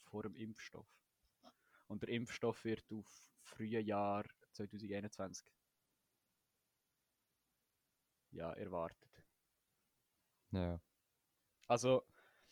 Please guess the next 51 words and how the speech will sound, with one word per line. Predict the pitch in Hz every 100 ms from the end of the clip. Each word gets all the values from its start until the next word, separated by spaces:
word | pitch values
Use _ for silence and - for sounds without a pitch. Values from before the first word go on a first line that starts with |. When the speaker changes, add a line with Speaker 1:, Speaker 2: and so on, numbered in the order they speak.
| - -
Speaker 1:
kann | - 151
ich, | 151
kann | 151
mir | 131
nicht | 143
vorstellen, | 143 151 - 135
dass | 127 -
da | 127
die | -
Lobby, | 143 151 143 160 165 - _ _ _ _ _ -
ich |
meine, | 110 113
ich | 120
wollte | 120 117
gar | 127
nicht | 123
wissen, | 123 120
was | 110
für | -
Lobbying | 113 127 139 131 123
hinter, | 113 110 107 107 -
hinter | 110 107
so, | - 113 110 104
hinter, | 107 104 101 101
ich |
meine, | 98 98 95 90 - -
wenn | 98
du |
Geld | 101 104 110
hast, | 107 -
dann | 98
hast, | 95 - -
dann, | 95 - -
dann | 95
tust | - -
du |
Lob-, | 107 -
betreibst | 95 - - -
du | 110
Lobbying, | 117 131 120
oder? | 113
Damit | 123 90 87
alles, | 76 98 - - - - _
damit | 92 -
die |
ganze | 104 101
Politik | - 98 - 104 -
nach | 101
dir | - 123
funktioniert. | 127 - 127 113 - _ - _ -
Aber | 113 113